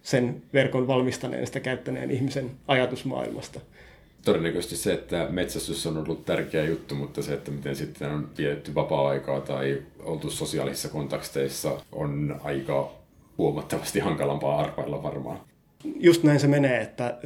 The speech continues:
Speaker 1: sellaisia ulkoisia piirteitä, niin kuin esimerkiksi just kaupankäyntiä, taloutta, verkostoja, pystytään aika hyvinkin arkeologisesti tutkimaan, mut sitten taas sellaisia abstraktimpia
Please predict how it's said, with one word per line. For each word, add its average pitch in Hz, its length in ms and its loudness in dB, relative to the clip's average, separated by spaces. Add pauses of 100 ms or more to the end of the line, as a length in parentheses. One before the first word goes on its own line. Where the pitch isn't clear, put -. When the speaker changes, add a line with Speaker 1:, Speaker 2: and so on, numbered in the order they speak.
(240)
Speaker 1:
sellaisia 151 500 8 (640)
ulkoisia 156 400 12
piirteitä, 127 500 0 (120)
niin 156 200 8
kuin 202 120 10
esimerkiksi 156 720 4 (440)
just 135 180 4
kaupankäyntiä, 123 800 2
taloutta, 123 560 0 (320)
verkostoja, 123 600 0 (300)
pystytään 127 640 2
aika 139 240 6
hyvinkin 131 420 6
arkeologisesti 120 800 -8
tutkimaan, - 500 -8
mut 131 180 -4
sitten 135 240 -2
taas 131 280 -4
sellaisia 131 460 -2 (380)
abstraktimpia 131 880 2